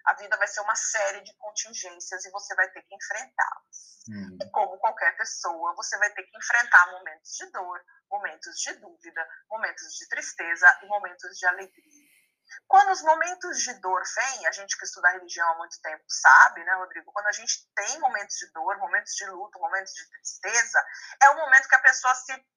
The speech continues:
Speaker 1: depara com a religião. Ou ela busca alguma coisa,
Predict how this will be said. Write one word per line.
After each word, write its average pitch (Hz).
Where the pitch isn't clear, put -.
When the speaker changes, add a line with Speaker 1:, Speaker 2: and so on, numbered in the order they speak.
Speaker 1:
depara 226
com 233
a 226
religião. 170
Ou 254
ela 233
busca 233
alguma -
coisa, -